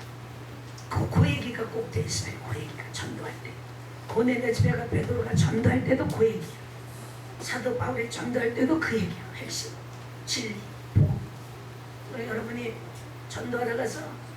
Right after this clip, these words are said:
"교회 믿어보십시오. 예수 교회 나와 보십시오." 교회 믿으라고 해야 하는데 아니요. 우리는 하나님을 섬기기 위해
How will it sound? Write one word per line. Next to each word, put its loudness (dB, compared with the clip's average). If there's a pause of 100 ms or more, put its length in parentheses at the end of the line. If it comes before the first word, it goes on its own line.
(140)
"교회 0
믿어보십시오. -4 (1160)
예수 -2 (120)
교회 -2
나와 -2
보십시오." -2
교회 2
믿으라고 0
해야 -2
하는데 -8 (500)
아니요. -4 (1500)
우리는 0 (380)
하나님을 0
섬기기 0
위해 6